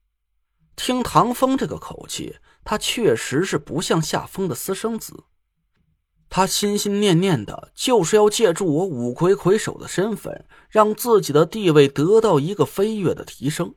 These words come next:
就凭他这点追求，也绝不像是个胸怀大志的隐藏 BOSS。其他的几个人里，我自己认为最有嫌疑的就是郭永哲了。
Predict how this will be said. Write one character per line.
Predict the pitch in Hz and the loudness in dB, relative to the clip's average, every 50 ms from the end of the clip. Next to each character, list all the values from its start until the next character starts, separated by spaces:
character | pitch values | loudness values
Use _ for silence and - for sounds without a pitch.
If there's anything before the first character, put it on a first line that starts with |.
| _ _ _ _ _ _ _ _ _ _ _ _ _ _ _ _ _ | _ _ _ _ _ _ _ _ _ _ _ _ _ _ _ _ _
就 | - 269 254 190 - | 0 4 4 4 4
凭 | - - 190 220 | 2 0 -2 -2
他 | 226 - - 254 247 247 262 | -2 -4 -4 0 0 0 0
这 | - 233 | 0 -2
点 | 160 - - - | -4 -4 -10 -10
追 | - 113 151 190 | -6 -4 -4 -4
求， | - - - - - - - - _ _ _ _ _ _ _ | -4 -8 -12 -12 -12 -14 -14 -14 _ _ _ _ _ _ _
也 | 98 117 131 135 | 2 4 4 4
绝 | - - 180 208 220 | 2 4 6 6 6
不 | 202 196 208 | 6 4 0
像 | 202 - - 202 185 180 | 0 2 2 2 2 0
是 | 170 - 165 | 0 -2 -2
个 | 147 151 156 | 2 2 0
胸 | 151 - - 220 214 214 202 | 0 0 -6 -6 -4 -4 -4
怀 | - - 180 202 214 | -2 0 0 0 0
大 | 208 214 196 185 - - | -2 -2 -2 0 -2 0
志 | - 208 196 | 0 0 2
的 | 170 160 | 2 2
隐 | 131 113 107 123 143 | 0 0 -2 -4 -2
藏 | 151 165 180 202 | -2 -2 -4 0
BOSS。 | 214 226 208 185 143 123 120 - - 104 - _ _ _ _ _ _ _ _ _ _ _ _ _ _ _ _ _ _ _ _ _ _ _ _ _ _ _ _ _ | 2 4 6 6 6 4 2 0 -4 -8 -10 _ _ _ _ _ _ _ _ _ _ _ _ _ _ _ _ _ _ _ _ _ _ _ _ _ _ _ _ _
其 | - - 202 233 247 240 | -4 -2 -2 -2 -2 -4
他 | - - 254 254 | -4 -2 -2 0
的 | 226 208 | 0 0
几 | 160 - 117 120 | -2 -2 -4 0
个 | 120 120 | 2 2
人 | 110 107 110 143 160 127 | 2 4 2 2 0 0
里， | - - - - - - _ _ _ _ _ _ _ _ _ _ | -2 -8 -12 -14 -14 -16 _ _ _ _ _ _ _ _ _ _
我 | - 104 127 147 165 | 0 4 6 6 6
自 | 165 - 220 226 202 170 | 4 4 4 6 6 6
己 | - 123 127 | 4 2 0
认 | 147 165 196 185 156 | 2 2 4 4 4
为 | 165 185 196 | 4 2 0
最 | - - 214 160 | 0 -2 -2 -2
有 | 110 - - | -2 -4 -6
嫌 | - - - 117 131 180 175 | -10 -6 -2 -2 0 0 -2
疑 | 113 120 - | -2 -4 -2
的 | 123 202 170 | -2 -2 -4
就 | - 104 - | -4 -8 -10
是 | - - - 60 50 - - - _ _ _ _ _ _ _ _ _ _ _ _ _ _ _ _ _ _ _ | -10 -12 -12 -12 -12 -14 -16 -20 _ _ _ _ _ _ _ _ _ _ _ _ _ _ _ _ _ _ _
郭 | - 160 180 196 185 | -4 0 2 2 2
永 | 143 - - - - | 0 -2 -6 -14 -16
哲 | - - - - - 151 180 | -18 -16 -12 -6 -2 -2 -2
了。 | 180 - _ | -2 -6 _